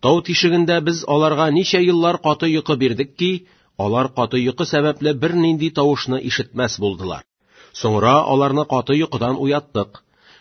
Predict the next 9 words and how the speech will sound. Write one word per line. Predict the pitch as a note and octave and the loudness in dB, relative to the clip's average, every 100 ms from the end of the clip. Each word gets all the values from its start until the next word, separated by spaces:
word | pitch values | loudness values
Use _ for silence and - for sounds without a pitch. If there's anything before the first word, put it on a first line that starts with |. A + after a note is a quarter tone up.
| _ | _
Күпме | - D#3 F3 F3 | 0 0 2 2
вакыт | E3 E3 F3 D#3 | 2 0 -4 -4
ятулары | D#3+ E3 D#3+ D#3 | -2 0 0 0
хакында | D#3+ E3 E3 E3 E3 | 0 -2 -2 -2 -2
бәхәсләшкән | D3+ - C#3+ C#3+ C#3 - E3 D#3+ | -4 -4 -4 -2 -2 -2 -4 -2
фирканың | D#3+ D#3 D#3 D3+ E3+ F3 - - | -4 -2 0 0 2 0 -4 -8
кайсы | B2+ F3 E3+ F3+ | -4 -2 -2 -4
белүчерәк | D#3+ E3+ D#3+ B2+ D3 - D3 | -2 0 0 0 -2 -4 -6
икәнне | - F3+ F#3 F#3+ F3+ | -2 0 2 2 0